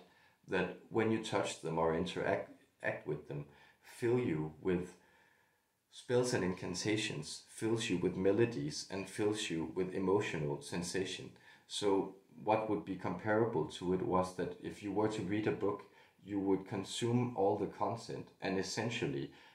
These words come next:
the emotional configuration in one go. That was, that was my highest joy and excitement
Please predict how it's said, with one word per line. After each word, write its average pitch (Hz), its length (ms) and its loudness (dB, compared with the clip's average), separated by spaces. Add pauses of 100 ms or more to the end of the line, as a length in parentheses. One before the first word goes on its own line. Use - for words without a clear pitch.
(140)
the 98 140 2
emotional 95 480 4
configuration 90 1000 0 (380)
in 95 200 0
one 92 280 4
go. 87 360 2 (640)
That 117 180 2
was, 104 180 -2 (380)
that 107 200 0
was - 360 0
my 104 320 6
highest 98 480 6
joy 95 220 6
and 92 100 4
excitement - 720 0